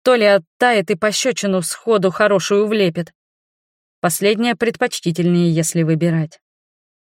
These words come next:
Сумасшедшая баба. Меня так потряхивало последние несколько часов, что сейчас, когда увидел ее, когда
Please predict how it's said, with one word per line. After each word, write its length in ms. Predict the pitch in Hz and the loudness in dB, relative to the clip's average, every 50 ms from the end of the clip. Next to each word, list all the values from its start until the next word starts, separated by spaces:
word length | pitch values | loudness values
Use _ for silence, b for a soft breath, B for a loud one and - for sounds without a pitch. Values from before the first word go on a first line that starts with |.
| _ _ _ _ _ | _ _ _ _ _
Сумасшедшая 880 | - - - 185 180 175 165 156 - - 175 160 - - - 165 160 156 | -10 -6 -2 0 2 2 2 0 0 -4 -4 -6 -6 -4 -2 0 0 0
баба. 460 | 151 156 160 156 151 151 151 156 - _ _ _ _ _ _ _ _ _ _ _ _ _ _ _ _ _ _ _ _ | 0 0 -2 -2 -2 -4 -8 -8 -12 _ _ _ _ _ _ _ _ _ _ _ _ _ _ _ _ _ _ _ _
Меня 320 | 196 202 202 202 202 185 | 0 0 2 2 0 0
так 280 | 160 220 214 180 - - | 0 0 -2 -2 -2 -2
потряхивало 600 | 180 180 160 196 202 190 - - 170 165 170 175 | -4 -2 0 0 0 0 -2 -4 -2 -2 -2 0
последние 560 | 165 185 175 - - 202 202 190 156 175 175 | 0 -2 -4 -2 -2 -2 -2 0 0 0 0
несколько 480 | 180 185 196 190 - - 170 - - 170 | 2 0 0 -2 -4 -6 -8 -6 -6 -8
часов, 360 | - - 170 - 233 226 170 | -8 -8 -6 -4 -4 -4 -6
что 200 | - - - 196 | -6 -2 -2 -2
сейчас, 600 | 165 - - 202 180 165 - 240 214 175 156 - - _ _ _ _ _ _ _ | -2 0 -2 -4 -4 -4 -4 -4 -4 -4 -6 -8 -12 _ _ _ _ _ _ _
когда 360 | - 214 202 190 190 202 202 | 0 2 2 4 4 4 4
увидел 500 | 196 196 196 185 226 233 185 170 180 175 | 4 2 2 0 -2 -4 -2 -2 0 0
ее, 420 | 180 165 185 196 196 185 233 220 185 | 0 -2 -2 -4 -2 -2 -2 -4 -2
когда 360 | - 196 185 175 175 208 202 | 0 -2 -2 0 0 0 -2